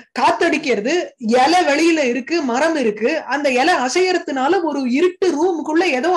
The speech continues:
அசையற மாதிரி தோன்றது. ஐயோ யாரோ அங்க போறாங்கிறோம். இல்லாமல் இருக்கக்கூடிய வஸ்துவை இருக்கிற மாதிரி நமக்கு காமிக்கிறது.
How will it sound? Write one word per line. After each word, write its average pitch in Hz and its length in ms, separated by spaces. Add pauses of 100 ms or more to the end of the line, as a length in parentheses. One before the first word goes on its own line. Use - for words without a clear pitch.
அசையற 311 320
மாதிரி 294 280
தோன்றது. 254 640 (240)
ஐயோ 359 280
யாரோ 311 260
அங்க 277 180
போறாங்கிறோம். 247 720 (600)
இல்லாமல் 294 760
இருக்கக்கூடிய 330 640
வஸ்துவை 320 400
இருக்கிற 254 640
மாதிரி 381 400
நமக்கு 262 460
காமிக்கிறது. 208 540